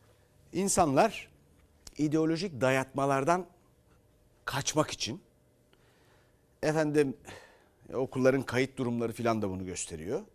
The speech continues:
Avlu içinde güvende olsun diye, güvenliği var şu bu falan diye. İşte yok yabancı dil öğrensin filan diye çok ilkel bazı, yani ilkel dediğim çok gerçekten mütevazı bazı kaygılarla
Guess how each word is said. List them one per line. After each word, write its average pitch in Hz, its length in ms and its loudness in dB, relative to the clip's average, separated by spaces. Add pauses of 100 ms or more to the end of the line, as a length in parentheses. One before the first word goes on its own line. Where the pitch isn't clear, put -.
(1700)
Avlu 220 440 8
içinde 208 360 4
güvende 185 460 8
olsun 170 460 8
diye, 101 260 -4 (120)
güvenliği 120 480 2
var 92 120 -6
şu 90 240 -10
bu 82 160 -10 (200)
falan 123 400 6
diye. - 220 -16 (420)
İşte 202 140 4
yok 247 320 10
yabancı 196 420 8
dil 185 140 4
öğrensin 135 400 2
filan 170 340 0 (100)
diye 151 180 0
çok - 400 -4 (800)
ilkel 185 520 -2
bazı, 127 460 0
yani 131 180 -6
ilkel 208 420 4
dediğim 160 200 2
çok - 300 -4
gerçekten 208 400 4
mütevazı 160 840 4 (220)
bazı 139 340 6 (1120)
kaygılarla 202 840 10